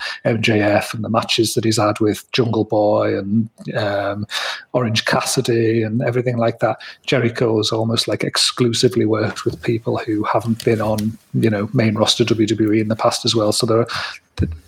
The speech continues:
they've got that track record of using the established names to give that rub to the newer, fresher talent and make them look a bit more like stars. And I'm pretty certain that's exactly how they're gonna be using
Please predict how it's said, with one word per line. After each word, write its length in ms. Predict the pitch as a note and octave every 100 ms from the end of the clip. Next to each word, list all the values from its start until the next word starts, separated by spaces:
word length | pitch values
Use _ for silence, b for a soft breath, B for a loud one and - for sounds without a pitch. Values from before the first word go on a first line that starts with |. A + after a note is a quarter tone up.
| -
they've 280 | D#3+ C3 -
got 180 | C#3+ C#3+
that 180 | B2 -
track 300 | - - B2
record 340 | A#2 A#2 G#2+
of 100 | G#2+ -
using 540 | G2+ G2+ G#2+ G#2 A2+ _ _ _ _ _ -
the 760 | A2+ G#2 G2+ G2+ G2+ G2 G2+ -
established 760 | - - A#2 G#2 G#2+ - -
names 760 | A#2 A2+ A2 G#2 G2 F#2+ - -
to 280 | - A#2+ - B B B B _ _
give 260 | - G#2+ F#2
that 260 | - G#2 - -
rub 460 | G#3+ C3+ A2 G#2 -
to 100 | -
the 320 | G#2+ G#2+ G#2+ _ _ _ -
newer, 420 | B2+ A#2 A2 G#2+
fresher 400 | A2 - A2+ -
talent 480 | - A#2+ G#2 G#2+ A2+
and 140 | A#2
make 220 | A2 A2 -
them 240 | G#2 G#2
look 160 | A2+ A2+
a 20 |
bit 160 | A2+
more 160 | A#2+ G#2
like 220 | G#2 G2+
stars. 440 | - A2+ G2+ G#2 -
And 80 |
I'm 200 | A#2+ B2
pretty 300 | - - -
certain 420 | - - A2+ B2+ A2
that's 200 | - -
exactly 360 | A2 - A#2
how 140 | G#2+ G#2
they're 100 | A2+
gonna 140 | A2
be 80 | A2+
using 340 | A2+ A2 A2+